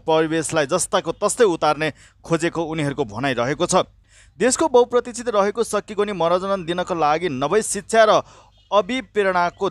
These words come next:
दिने खालको हुन सक्ने पनि बताएको छ। यसको टिजर कतार उड्न लागेको एक पात्रलाई चित्रण गरिएको थियो, जुन आँखा रसाउने खालको देखिन्थ्यो। कुमार कटेल र अर्जुन घिमिरेले निर्देशन गरेको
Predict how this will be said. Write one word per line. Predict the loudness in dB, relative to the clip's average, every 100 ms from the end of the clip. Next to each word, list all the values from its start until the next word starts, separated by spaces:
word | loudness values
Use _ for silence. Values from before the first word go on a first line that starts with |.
| -4
दिने | -4 -4
खालको | -2 0 0 -2 -2
हुन | -2
सक्ने | 0 0 -2 -4
पनि | -4 -4
बताएको | 0 4 2 2
छ। | 0 2 0 -4 _ _ _ -4
यसको | -4 -2 -4
टिजर | -2 2 2 2
कतार | 0 2 2
उड्न | 2 -2 -2 0
लागेको | 0 0 -4 -4
एक | -6 -4
पात्रलाई | -6 -2 -2
चित्रण | -2 -6 -6 -4
गरिएको | -2 -2 0 0
थियो, | 2 0 -2 -20 _
जुन | -4 -2
आँखा | -2 0 0
रसाउने | 0 0 -2 -2
खालको | -2 -2 -2
देखिन्थ्यो। | -4 -6 -6 -2 -2 -2 -20 _ -6
कुमार | -2 0
कटेल | 0 0 0 2
र |
अर्जुन | 2 0 -2 -8
घिमिरेले | -8 -6 -4
निर्देशन | -6 -6 -6 -4
गरेको | -2 -2 0